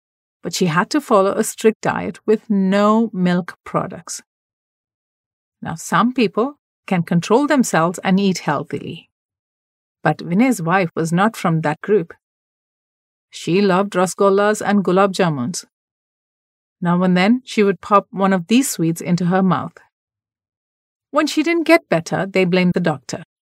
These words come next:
and went for treatment with someone else. The second doctor said the same thing. "No dairy. You can't digest milk products."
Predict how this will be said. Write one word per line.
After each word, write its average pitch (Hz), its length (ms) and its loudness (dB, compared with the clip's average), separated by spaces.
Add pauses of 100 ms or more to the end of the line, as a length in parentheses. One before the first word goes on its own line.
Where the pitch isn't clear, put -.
(480)
and 269 240 0
went 180 220 -2
for 247 120 0
treatment 170 520 -2
with 240 120 0
someone 226 380 0
else. - 300 -16 (1400)
The 339 120 2
second 285 320 2
doctor 208 260 0
said 202 220 0
the 208 80 2
same 220 400 0
thing. 147 300 -6 (580)
"No 202 680 2
dairy. 170 640 0 (800)
You 190 240 2
can't 202 480 0
digest 160 600 -2 (100)
milk 165 280 0
products." - 640 -10